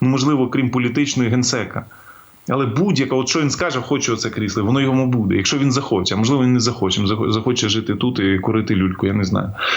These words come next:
От, але це, це демонстрація того, що він робить ставку на інтелект. І ось ця заявка на нові технології. Так, він розуміє, що після великих воєн з-, е, світ приходить до нових, е, технологій, до нової зброї.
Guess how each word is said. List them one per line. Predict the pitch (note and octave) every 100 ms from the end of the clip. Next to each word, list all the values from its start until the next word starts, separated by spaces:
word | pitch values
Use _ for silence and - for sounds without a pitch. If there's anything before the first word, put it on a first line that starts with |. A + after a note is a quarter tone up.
| - - -
От, | B2 B2+ -
але | A#2+ B2 D#3+ F3
це, | E3+ C#3+ D3+ C#3+
це | A#2 D3
демонстрація | C3 C3+ C3 A#2+ C3+ D3 D3 - C3+ C3 B2
того, | B2 D#3 E3+ C#3+
що | - C3 B2+ B2+ - - -
він | G2 C3+ C#3
робить | C#3+ B2+ B2
ставку | D3 C3+ -
на | B2+ C3
інтелект. | B2+ C3+ B2+ G2 -
І |
ось | D#3+ -
ця | B2+
заявка | A2+ B2 C#3 C3 B2
на | A#2+
нові | B2 C3
технології. | C3+ B2+ C3 B2+ C#3+ G#2+ F#2 F#2 A2+ - - - _
Так, | C3+ D3+ -
він | C3+ C#3
розуміє, | B2 B2+ D3 F#3 D#3
що | - B2
після | D3 C#3 B2+
великих | B2 C#3+ C#3+ A#2+ A2
воєн | G#2 C3 F3+ F3+ A#2+ F#2 G2 - -
з-, | G2 G2 G2+
е, | B2 A#2+ A#2+ A#2 A2+ A2
світ | - D3 E3
приходить | C3+ A#2+ D3+ C3+ A#2
до | B2
нових, | B2 A#2+ C#3+ B2
е, | G#2+ A2+ A2+ A2 G#2+
технологій, | - B2+ B2+ D3+ B2+
до | A#2
нової | B2 C#3
зброї. | A#2 A#2 A#2 G2